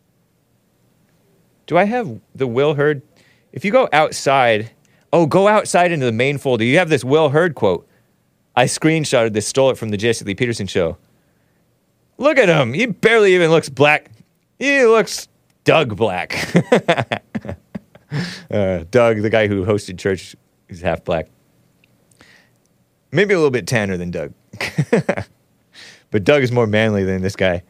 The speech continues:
This lame-o. Will Hurd,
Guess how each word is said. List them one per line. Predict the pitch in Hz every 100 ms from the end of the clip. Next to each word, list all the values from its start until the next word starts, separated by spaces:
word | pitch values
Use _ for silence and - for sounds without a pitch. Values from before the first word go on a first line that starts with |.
| _ _ _
This | 110 104 - _ _ _
lame-o. | 107 113 120 110 107 110 107 104 - _ _ _ _ _ _
Will | - 123 123
Hurd, | 123 113 107